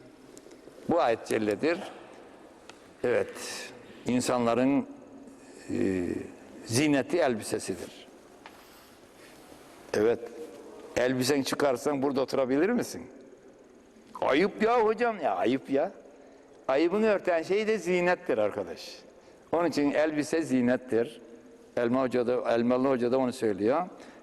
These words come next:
İşte bu ayet, e, müminlerin örtünmesini emrediyor namaz kılarken özellikle. Başka ayetler de var, Nur suresinde ayetler de var. Dinimizde böyle. Adam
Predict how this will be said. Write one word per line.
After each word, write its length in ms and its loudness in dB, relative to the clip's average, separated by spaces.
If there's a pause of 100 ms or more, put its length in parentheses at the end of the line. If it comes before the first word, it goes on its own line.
(100)
İşte 260 -4
bu 140 2
ayet, 280 4 (840)
e, 40 -6 (440)
müminlerin 1000 2 (460)
örtünmesini 680 2
emrediyor 800 0
namaz 300 2
kılarken 400 0
özellikle. 720 0 (440)
Başka 280 0
ayetler 520 2
de 100 2
var, 180 2
Nur 220 2
suresinde 580 -2
ayetler 460 0
de 100 -2
var. 300 0 (1200)
Dinimizde 480 2
böyle. 360 2 (720)
Adam 420 2